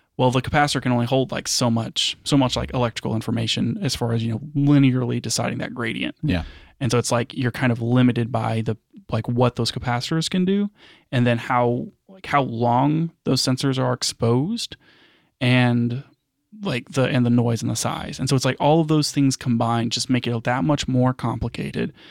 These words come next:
Speaker 1: And as a result, it's just that much more noisy.
Speaker 2: Interesting.
Speaker 1: And so, like, that, that's why, that's why it's noisier and has less dynamic
Speaker 2: I guess
Speaker 1: range.
Speaker 2: basically it's, I, I can't think of a great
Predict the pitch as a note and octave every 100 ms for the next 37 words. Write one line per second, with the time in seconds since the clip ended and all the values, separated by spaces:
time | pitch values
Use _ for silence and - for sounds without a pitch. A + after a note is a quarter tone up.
0 | - - _ - A#2+ A#2 A#2 A#2+ A#2 A#2
1 | A#2 C#3+ C#3 A#2 - A#2 - A2 A2 A2
2 | G#2+ - A2 A2 A2 A2 A2+ A2+ - -
3 | - - - _ - G2+ - - - G2+
4 | - _ _ - - - - - C3+ B2+
5 | B2 C3 C3+ - D3 C#3 - - A#3+ -
6 | D3 - C#3 C3+ C3+ B2 C3 B2 B2 B2
7 | B2 A#2+ A#2 A#2 - _ _ _ _ -
8 | C3 B2+ A2+ A2+ - - - - C#3 B2
9 | C3+ E3+ - A#2 - G2 F#2+ F#2 E2+ -
10 | F#2+ E2+ - - - - _ _ _ _
11 | _ _ _ _ _ _ - G2+ - F#2
12 | - A#2 - G#2 G2 F2 F2 F#2 F#2